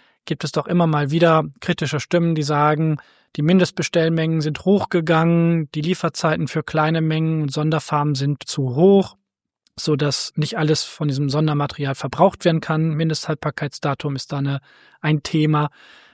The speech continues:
Soll aber nicht darüber hinwegtäuschen, dass alles in allem die Liefersituation für Lacke derzeit ganz in Ordnung zu sein scheint, obwohl es ja gerade einige,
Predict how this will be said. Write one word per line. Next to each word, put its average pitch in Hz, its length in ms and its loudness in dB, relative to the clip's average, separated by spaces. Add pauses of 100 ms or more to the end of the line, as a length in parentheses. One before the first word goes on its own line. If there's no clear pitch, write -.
(160)
Soll 190 200 4
aber 180 120 6
nicht - 160 2
darüber 160 240 6
hinwegtäuschen, 156 500 0
dass 143 160 -4
alles 170 300 0
in 147 100 -4
allem 156 500 2
die 143 440 0 (440)
Liefersituation 147 880 -2
für - 180 -4
Lacke 143 520 0
derzeit 147 600 -2
ganz - 380 -2 (120)
in 151 140 -2
Ordnung 175 320 2
zu - 120 0
sein 160 260 4
scheint, 156 340 0 (480)
obwohl 156 400 4
es 151 120 0
ja 147 80 -2
gerade 147 400 -2
einige, 139 600 -2